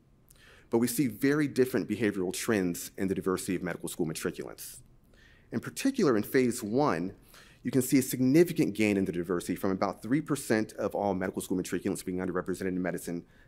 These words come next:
to almost ten percent by nineteen seventy-four. And Doctor Nickens attributed this to the civil rights movement and an area of social a, a period of social activism.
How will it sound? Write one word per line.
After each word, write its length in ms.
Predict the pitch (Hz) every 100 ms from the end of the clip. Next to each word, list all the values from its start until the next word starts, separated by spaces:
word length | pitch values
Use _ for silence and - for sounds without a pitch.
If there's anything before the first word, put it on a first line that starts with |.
| -
to 80 | -
almost 420 | 110 104 - -
ten 220 | - 127
percent 480 | 110 - - 82 - -
by 80 | 92
nineteen 360 | 90 85 -
seventy-four. 720 | 85 92 82 71 - 73 65 - - - -
And 120 | 120
Doctor 280 | 139 156 156
Nickens 320 | 139 139 117
attributed 500 | 107 - 170 147 98
this 200 | 98 -
to 220 | - 110
the 100 | 90
civil 280 | - 110 95
rights 320 | 87 82 -
movement 380 | 90 85 87 80 - - -
and 120 | 98
an 100 | 95
area 340 | 113 107 101
of 80 | 92
social 400 | - 98 92 87
a, 160 | 78 -
a 60 | -
period 300 | 165 139 95
of 60 |
social 360 | - 95 90 82
activism. 580 | 80 - 73 73 67